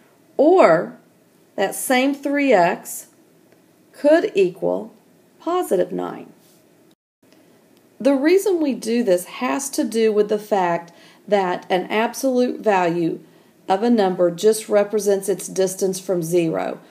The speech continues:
So remember, if we use the example of how far is negative three from zero, it's three units, just like three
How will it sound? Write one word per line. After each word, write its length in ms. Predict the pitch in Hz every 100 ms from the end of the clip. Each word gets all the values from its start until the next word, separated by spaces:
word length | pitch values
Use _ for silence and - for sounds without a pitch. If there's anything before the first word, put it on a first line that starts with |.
| _
So 200 | - 220
remember, 480 | 202 196 220 233 196
if 240 | - 185 202
we 140 | 233
use 240 | 240 240
the 160 | 240 226
example 760 | 196 180 202 202 208 196 190 -
of 360 | 185 175 165 - - -
how 240 | - 220 220
far 280 | 220 202
is 300 | 196 185 165
negative 600 | 175 185 190 202 220 214 214
three 340 | 208 214 220
from 300 | 214 202 180
zero, 680 | 160 196 226 240 247 269 285 - _ _ _
it's 240 | 240 247 -
three 340 | - 220 220
units, 600 | 208 233 190 156 - - -
just 360 | 170 190 185 196
like 320 | 190 196 -
three 500 | 262 302 226 - -